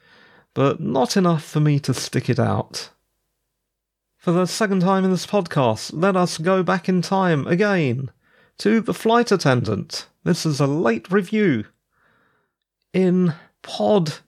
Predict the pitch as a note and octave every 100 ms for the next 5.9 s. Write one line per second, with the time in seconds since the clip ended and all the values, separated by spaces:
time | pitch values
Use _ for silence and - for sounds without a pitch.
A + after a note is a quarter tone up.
0 | _ - - A3 A#3 F3+ D#3+ C#3 B2 B2+
1 | - B2+ - D3 E3 F3+ C#3 - B2+ -
2 | B2+ A2 A#2 A#2 A2+ - D3+ D#3+ F#3+ -
3 | C#3 B2 - G#3+ G#3 D#3 C#3 C3 B2+ A#2
4 | - G#3+ G3+ E3 F3 E3 - - - _
5 | - - - G3+ G3 F#3+ - -